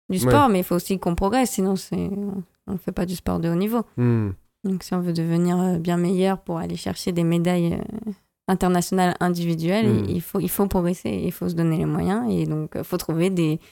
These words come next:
Speaker 2: des astuces. Donc voilà, moi, je me suis
Speaker 1: <laughs>
Speaker 2: dit, allez, un site internet, je vais
Speaker 1: Ouais.
Speaker 2: essayer.
Speaker 1: Non, mais
Speaker 2: Et
Speaker 1: c'est
Speaker 2: c'est
Speaker 1: bien, il
Speaker 2: vrai
Speaker 1: est bien
Speaker 2: que
Speaker 1: fait et tout. Moi, j'ai été regarder, euh, c'est, c'est, c'est bien ce que t'as fait.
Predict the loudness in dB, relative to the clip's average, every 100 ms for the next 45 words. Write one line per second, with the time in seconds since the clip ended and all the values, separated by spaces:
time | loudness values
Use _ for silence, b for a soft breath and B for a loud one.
0 | b _ 2 4 2 -2 0 0 2 2
1 | 4 4 4 6 6 6 6 6 6 6
2 | 4 0 0 -2 0 0 2 0 0 2
3 | 6 6 4 2 -2 B B B 2 4
4 | 6 6 6 6 6 4 4 4 6 4
5 | 2 0 2 2 2 0 -2 -2 0 0
6 | 2 4 4 2 0 -6 _ _ _ _
7 | -4 -4 0 0 0 -2 -2 -2 -2 -4
8 | -2 -4